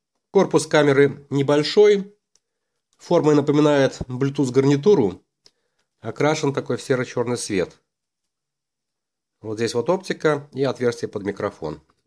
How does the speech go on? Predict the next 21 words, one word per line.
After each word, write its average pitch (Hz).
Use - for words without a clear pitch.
Здесь 101
логотип 98
бренда. 101
Длина 151
U 131
S 139
B 143
кабеля 117
составляет 113
метр, 190
ну, 131
довольно-таки 113
толстый. 170
Ну 160
и -
камера 170
никак 160
не 156
крепится, 160
она 117
просто 117